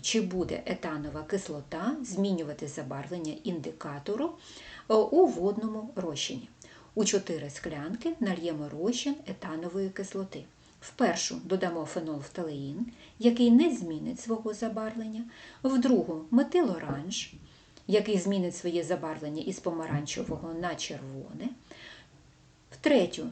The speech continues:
додамо кілька мілілітрів універсального індикатору, який також змінює своє забарвлення на червоне.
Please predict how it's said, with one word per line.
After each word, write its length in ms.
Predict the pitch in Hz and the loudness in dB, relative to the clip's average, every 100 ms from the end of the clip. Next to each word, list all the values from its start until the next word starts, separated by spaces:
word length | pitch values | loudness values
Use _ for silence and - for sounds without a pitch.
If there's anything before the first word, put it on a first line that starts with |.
| - | 4
додамо 380 | 196 196 196 | 6 6 4
кілька 400 | 190 202 160 170 | 2 2 2 -2
мілілітрів 680 | 156 175 170 175 165 165 156 - | -4 -2 0 0 0 -2 -2 6
універсального 880 | 233 190 185 - 160 147 151 175 - | 8 8 4 -2 -6 -6 -6 -6 4
індикатору, 800 | 240 - - - - - 208 262 - - - | 6 6 0 -8 -12 -8 -4 -4 -6 -12 0
який 300 | 202 196 180 | 2 4 2
також 440 | - 151 143 196 | 2 -6 -2 -2
змінює 400 | 190 233 233 240 | 4 8 8 8
своє 380 | 240 254 247 247 | 6 2 4 4
забарвлення 720 | 233 240 240 233 233 226 226 | 4 2 2 2 4 2 2
на 220 | 226 220 | 0 -2
червоне. 760 | 220 233 220 202 220 214 214 226 | -2 -2 -2 -2 -2 -2 -4 -10